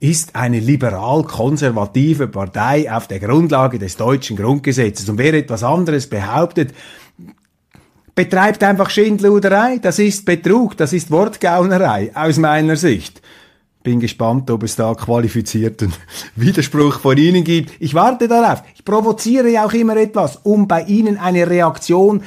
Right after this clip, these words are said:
hervorzurufen. Sie merken das. Ich hoffe, Sie verstehen das, können das nachvollziehen. Es geht ja darum, mit dieser Sendung Sie auch etwas, äh, anzustacheln, selber zu denken. Also, jeder, der behauptet, die A F D stehe nicht auf dem Boden der bu-, grundgesetzlichen Verfassungsordnung in Deutschland,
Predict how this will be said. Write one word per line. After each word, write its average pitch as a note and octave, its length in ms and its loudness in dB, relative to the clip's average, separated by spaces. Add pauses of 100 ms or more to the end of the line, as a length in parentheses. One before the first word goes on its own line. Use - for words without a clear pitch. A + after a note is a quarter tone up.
(120)
hervorzurufen. G#3 1040 2
Sie D#3+ 100 -2
merken G3+ 400 -2
das. G3 260 -2
Ich - 80 -20
hoffe, E3+ 280 -2
Sie C#3 140 -10
verstehen E3+ 480 -2
das, G3 280 -2
können D3+ 220 0
das C3+ 160 -2
nachvollziehen. F3 800 0 (140)
Es C3+ 160 -6
geht E3 220 2
ja C#3+ 100 0
darum, C3+ 440 2 (140)
mit D#3 260 0
dieser D3 240 0
Sendung C#3+ 480 2 (140)
Sie D#3 200 -2
auch D3+ 140 0
etwas, C#3+ 540 0
äh, C#3 80 2
anzustacheln, A#3+ 840 -2
selber G#3 340 0
zu F#3+ 140 0
denken. F#3+ 420 0
Also, E3 440 0 (240)
jeder, G3+ 360 2
der F3+ 200 0
behauptet, D3 640 -2
die B2+ 100 0
A C#3+ 180 2
F C#3+ 100 -2
D C3+ 240 -2
stehe A#2+ 280 -4
nicht G3+ 280 0
auf D3+ 120 -6
dem C3 120 -2
Boden C3+ 340 0
der A#2 80 -4
bu-, B2+ 240 -4
grundgesetzlichen C3 800 -2
Verfassungsordnung A#2+ 800 -4
in G#2 80 -6
Deutschland, C#3 560 0